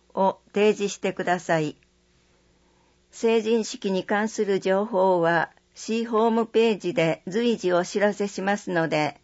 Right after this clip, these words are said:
必ず確認してください。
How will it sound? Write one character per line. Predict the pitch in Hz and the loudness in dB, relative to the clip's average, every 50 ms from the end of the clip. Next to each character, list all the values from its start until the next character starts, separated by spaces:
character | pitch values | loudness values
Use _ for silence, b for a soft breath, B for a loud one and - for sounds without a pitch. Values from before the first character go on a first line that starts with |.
| _ _ - | _ _ -8
必 | 180 180 196 208 208 196 202 202 190 | -6 -2 -2 -2 0 2 2 0 0
ず | - 190 196 190 - - | -2 -4 -4 -4 -4 -2
確 | - 190 185 185 - | -2 -2 0 0 0
認 | 208 214 208 202 202 | 0 0 0 -2 -4
し | 196 - | -6 -6
て | - - 185 | -4 -4 -4
く | - 185 | -4 -2
だ | 175 180 175 | 0 0 0
さ | 175 - - 156 156 | 0 -2 -2 0 0
い。 | 151 139 - | 0 -2 -6